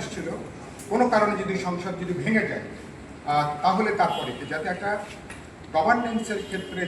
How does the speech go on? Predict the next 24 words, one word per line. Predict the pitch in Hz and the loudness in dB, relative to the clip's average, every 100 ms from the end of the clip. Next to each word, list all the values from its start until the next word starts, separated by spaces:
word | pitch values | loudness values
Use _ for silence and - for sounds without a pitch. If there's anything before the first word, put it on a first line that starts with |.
| 160 | -2
যাতে | 156 151 | -2 -4
কোনো | 156 147 151 | -6 -6 -6
সমস্যা | 143 143 - 147 139 | -8 -6 -6 -6 -6
তৈরি | 131 131 131 127 | -6 -4 -4 -2
না | 180 165 | -2 -2
হয়, | 139 - - 135 - - | -4 -6 -10 -12 -10 -6
তাহলে | 151 143 | -6 -2
ইমিডিয়েটলি | 175 208 220 220 240 - | 0 4 4 4 0 -2
পরবর্তী | 165 160 160 165 151 - - - - - - - - - - | -2 -2 -4 -6 -6 -8 -10 -14 -14 -14 -14 -14 -16 -14 -2
বলা | 147 160 | 2 2
হয়েছিল | 170 165 185 160 147 | 0 -2 -4 -4 -2
যে | 147 143 131 - - - 156 | -2 -2 -4 -10 -12 -6 -4
আটচল্লিশ | 160 180 175 180 | -4 -2 -2 -2
ঘন্টা, | 185 180 - - | -4 -6 -6 -6
পরে | 156 151 | -2 0
আলোচনা | 143 151 160 185 | 0 -4 -6 -4
হয়েছে | 196 - 120 - - - - - | -6 -6 -10 -10 -12 -14 -16 -10
ছিয়ানব্বই | - 156 165 165 196 196 | -2 -2 -2 -2 -2 -2
ঘন্টা, | 208 226 214 | -2 0 -2
এমনকি | 165 - 165 | -2 -4 -4
একশো | 151 - 170 147 | -4 -4 -6 -6
বিশ | 143 - | -8 -8
ঘন্টার | 170 165 170 160 | -8 -8 -8 -8
মধ্যেও | - 180 | -8 -8